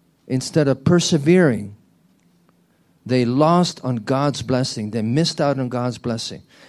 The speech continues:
And yes, sometimes God will say, Okay, your time here is done. Move on. What he doesn't say is, "It feels uncomfortable.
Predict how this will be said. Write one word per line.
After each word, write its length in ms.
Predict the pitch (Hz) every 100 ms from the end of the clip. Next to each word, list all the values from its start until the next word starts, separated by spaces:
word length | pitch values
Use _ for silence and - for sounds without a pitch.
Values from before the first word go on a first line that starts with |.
| -
And 140 | 123
yes, 180 | 135 143
sometimes 480 | - 180 185 147 127
God 280 | 147 143
will 140 | 131 131
say, 280 | - 131 120
Okay, 380 | 131 107 101 98 _ - - _ -
your 140 | 127
time 340 | 127 135 139
here 360 | 135 127 120 110 -
is 180 | 110 101
done. 500 | 139 143 151 143 -
Move 300 | - 127 131
on. 320 | 143 131 101 - _ _ _ _ _ _ _ _ _ _ _
What 180 | - 120
he 100 | 117
doesn't 380 | 110 202 233 175
say 440 | - 160 143 143
is, 540 | - 131 127 123 123 - _ -
"It 140 | 120
feels 320 | - 170 160
uncomfortable. 880 | 156 135 135 170 160 - 135 139 131